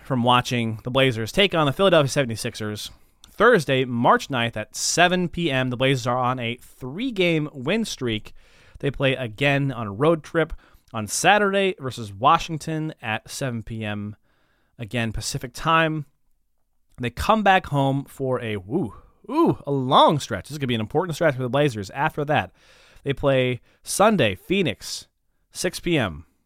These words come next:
Tuesday, New Orleans, uh, eight P M.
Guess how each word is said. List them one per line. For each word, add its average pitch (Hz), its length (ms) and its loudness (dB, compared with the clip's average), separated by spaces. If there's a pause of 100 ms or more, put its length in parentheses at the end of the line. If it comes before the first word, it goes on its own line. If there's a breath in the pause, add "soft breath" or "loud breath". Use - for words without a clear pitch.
(360)
Tuesday, 180 460 0
New 107 100 -6
Orleans, 127 720 0 (920)
uh, 101 720 -8 (140)
eight - 220 -4
P 175 160 -2
M. 220 280 -2